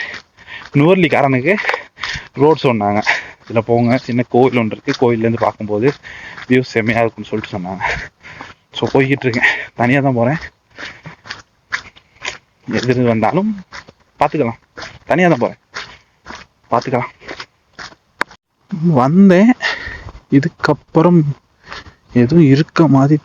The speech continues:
தெரியல, ரோடு எதுவும் இருக்க மாதிரி தெரியல. So நினைக்கிற மாதிரி இதுல எதுவும் போக வேண்டி வருமா அப்படின்னு தெரியல. ஆ, இதுல தான் போ.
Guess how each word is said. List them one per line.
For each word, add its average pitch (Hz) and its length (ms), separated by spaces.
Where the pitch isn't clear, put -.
தெரியல, 131 380
ரோடு 127 300
எதுவும் 139 180
இருக்க 131 240
மாதிரி 123 200
தெரியல. 113 380
So 135 500
நினைக்கிற 123 300
மாதிரி 123 260
இதுல 123 140
எதுவும் 123 220
போக 131 280
வேண்டி 123 260
வருமா 120 300
அப்படின்னு 127 360
தெரியல. 113 320
ஆ, 110 300
இதுல 117 180
தான் 135 180
போ. 139 140